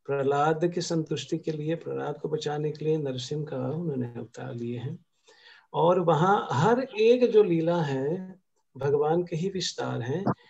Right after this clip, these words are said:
लेकिन सब विस्तार होने के बावजूद भी, क्योंकि एक तो original भी तो होना चाहिए।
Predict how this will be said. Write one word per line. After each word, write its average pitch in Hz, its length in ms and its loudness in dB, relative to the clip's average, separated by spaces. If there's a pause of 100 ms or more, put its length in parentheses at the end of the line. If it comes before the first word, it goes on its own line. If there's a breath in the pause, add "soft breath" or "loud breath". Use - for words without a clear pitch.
(160 loud breath)
लेकिन 226 500 4
सब 214 240 0
विस्तार 196 480 2
होने 220 280 2
के 226 120 0
बावजूद 165 600 0
भी, 220 580 0 (320)
क्योंकि 190 360 0
एक 208 240 4
तो 233 80 4
original 196 520 2
भी 214 140 -4
तो 208 120 0
होना 160 240 0
चाहिए। 208 420 -10